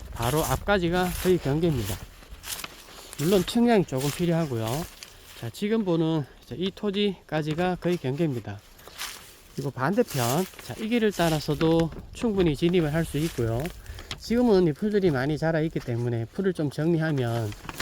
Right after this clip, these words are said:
뭐 승용차도 충분히 진입할 수 있습니다. 이 길도 공부상 도로입니다. 주변으로 둘러보면요,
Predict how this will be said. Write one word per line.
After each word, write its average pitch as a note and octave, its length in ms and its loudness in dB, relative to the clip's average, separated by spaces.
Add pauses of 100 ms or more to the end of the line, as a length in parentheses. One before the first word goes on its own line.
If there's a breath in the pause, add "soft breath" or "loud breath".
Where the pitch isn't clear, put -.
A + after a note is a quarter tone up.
(140)
뭐 D3 80 0
승용차도 D#3+ 580 0
충분히 C#3+ 480 2
진입할 D#3+ 380 2
수 - 100 -12
있습니다. A2 480 -6 (560 loud breath)
이 G#3+ 80 0
길도 F#3 400 4 (140)
공부상 E3 540 2
도로입니다. D3 460 2 (4000 loud breath)
주변으로 F3 580 4
둘러보면요, D3+ 800 4